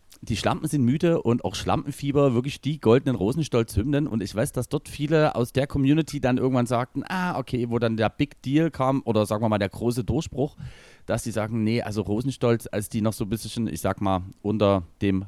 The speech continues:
Radar produziert und auch agiert haben, war das denen lieber.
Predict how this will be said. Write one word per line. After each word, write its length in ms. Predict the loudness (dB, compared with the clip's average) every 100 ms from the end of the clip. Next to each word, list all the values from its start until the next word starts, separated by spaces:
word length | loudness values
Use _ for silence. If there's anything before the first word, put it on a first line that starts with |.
| -4
Radar 500 | -2 0 0 0 -4 _ _ _ -2
produziert 600 | 0 0 -2 2 2 2
und 240 | 0 0
auch 280 | 0 -2 -2
agiert 340 | -6 0 0 0
haben, 280 | -2 -2 -6 -6
war 160 | -2 0
das 120 | 2
denen 200 | 2 2
lieber. 340 | 4 4 4